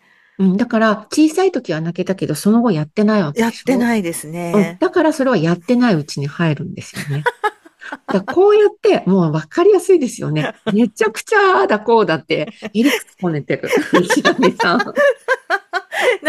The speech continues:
Speaker 2: なんかあのー、
Speaker 1: うん。
Speaker 2: か-、例えば悲しいだったら、
Speaker 1: うんうん。
Speaker 2: それで泣くってなったら、
Speaker 1: うん。
Speaker 2: 私はその悲しみに負けたことになっちゃうんですよね、泣いたら。
Speaker 1: ほらね、だから勝ち負けで見てるでしょ？
Speaker 2: <laughs> そう。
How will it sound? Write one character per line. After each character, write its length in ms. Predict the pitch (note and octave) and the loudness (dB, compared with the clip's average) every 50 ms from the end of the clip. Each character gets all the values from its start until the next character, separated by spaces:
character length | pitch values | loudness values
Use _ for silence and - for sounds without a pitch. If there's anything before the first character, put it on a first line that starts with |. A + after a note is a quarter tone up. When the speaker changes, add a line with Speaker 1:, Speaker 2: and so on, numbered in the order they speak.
| E4 - - - E5 D#5+ - - | -6 -6 -6 -12 -12 -12 -8 -4
Speaker 2:
な 160 | C#4+ F#4 G#4 | -2 -2 -2
ん 60 | F#4 | -4
か 220 | - - C4 C4 B3+ | -4 -2 0 0 0
あ 40 | |
の 360 | A#3 A3+ A#3 A#3 A#3 A#3 A3+ A3 | 0 -2 -2 0 0 0 0 0
ー、 840 | A3+ A3+ A3 A3 A3 A3 G#3 G#3+ A3 G#3+ G#3+ G#3+ G#3+ G#3+ A3 - - | 0 0 -2 -2 0 0 2 2 2 0 -2 -4 -4 -4 -6 -8 -8
Speaker 1:
う 40 | _ | _
ん。 80 | _ _ _ _ _ _ _ _ - | _ _ _ _ _ _ _ _ -10
Speaker 2:
か-、 140 | - C#4+ C4 - _ - B3+ - | -6 -6 -6 -6 _ -8 -6 -4
例 60 | F4 E4+ | -4 -4
え 20 | |
ば 240 | A#3+ A3 A3+ B3 A3+ | -4 -4 -4 -4 -2
悲 140 | A3 A3+ C4 | -2 -2 -4
し 200 | C4 - B3 A#3+ | -6 -8 -8 -6
い 40 | G#3 | -6
だ 100 | F3+ E3 | -6 -8
っ 80 | E3 _ | -8 _
た 120 | - D3+ | -12 -8
ら、 180 | D#3+ D#3+ D#3+ B3+ | -6 -2 0 2
Speaker 1:
う 180 | B3+ A#3 F#3 | 2 2 2
ん 60 | - | 2
う 140 | G#3 A3+ G#3+ G3 | 2 2 2 2
ん。 40 | F3+ | 2
Speaker 2:
そ 80 | E3 A3+ | 0 -2
れ 120 | G#3 G#3+ | -4 -4
で 140 | G#3 G#3+ G#3 | -4 -4 -4
泣 200 | G3 G3+ G3+ G3+ | -4 -4 -6 -4
く 120 | - G#3+ | -2 -4
っ 20 | G#3 | -4
て 220 | G#3+ _ - F3 | -4 _ -8 -8
な 120 | E3 E3+ F3 | -8 -8 -12
っ 60 | E3+ - | -12 -14
た 100 | C#3+ D#3 | -12 -8
ら、 220 | E3+ F3 F3 E3 - - - - - - | -4 -4 -4 -4 -6 -12 -16 -16 -10 -6
Speaker 1:
う 40 | |
ん。 20 | F3+ | -6
Speaker 2:
私 260 | D3+ D#3+ C#4+ - - | -4 -4 -4 -4 -4
は 100 | C#4+ C#4+ | -4 -4
そ 120 | C#4+ - | -4 -4
の 120 | B3 C4 B3+ | -4 -4 -4
悲 280 | - B3 A#3+ G#3+ A#3 | -4 -4 -4 -4 -4
し 140 | C#4 - - | -4 -6 -8
み 120 | B3+ B3+ B3 | -8 -8 -6
に 120 | B3+ B3 | -6 -4
負 160 | A3 G#3+ A3+ | -4 -4 -4
け 160 | - - C#4+ | -4 -4 -6
た 140 | C#4 - D4 | -4 -4 -6
こ 140 | D4 D4 C#4+ | -4 -4 -4
と 140 | C#4 C#4 A#3+ | -2 -2 -4
に 60 | F#3+ | -4
な 100 | D3 D3 | -6 -10
っ 40 | D3+ | -14
ち 120 | - - B2 | -12 -12 -12
ゃ 60 | F2+ | -12
う 40 | F2+ | -12
ん 20 | |
で 80 | - - | -14 -16
す 120 | - - | -18 -16
よ 100 | C#3 A#2 A2 | -16 -16 -16
ね、 140 | C3 C3+ D3+ | -16 -12 -8
泣 200 | E3+ F3 F3 F3+ | -6 -6 -6 -6
い 40 | |
た 140 | F3 - D#3+ | -6 -8 -10
ら。 100 | C#3 B2+ | -8 -4
Speaker 1:
ほ 80 | D3 A#3+ | -2 0
ら 100 | B3+ E3+ | 0 2
ね、 240 | F3+ A3+ C#4+ - - | 2 0 0 -2 -4
だ 100 | - A#3+ | -6 -6
か 80 | - G3 | -4 -4
ら 40 | |
勝 180 | - - G#3+ - | -4 -4 -4 0
ち 80 | D#4 D#4+ | 0 2
負 120 | D#4 A#3+ | 2 2
け 100 | - F#3 | 0 0
で 100 | - C#3+ | -2 -2
見 140 | C#3+ D#3+ D#3 | -2 -2 -2
て 120 | - D3 | -2 -4
る 100 | C3+ B2+ | -6 -6
で 100 | - - | -6 -6
し 120 | - - E3+ | -4 -2 -2
ょ？ 100 | F#3+ A#3 | -2 -2
Speaker 2:
<laughs> 40 | |
そ 0 | |
う。 40 | A3+ | -2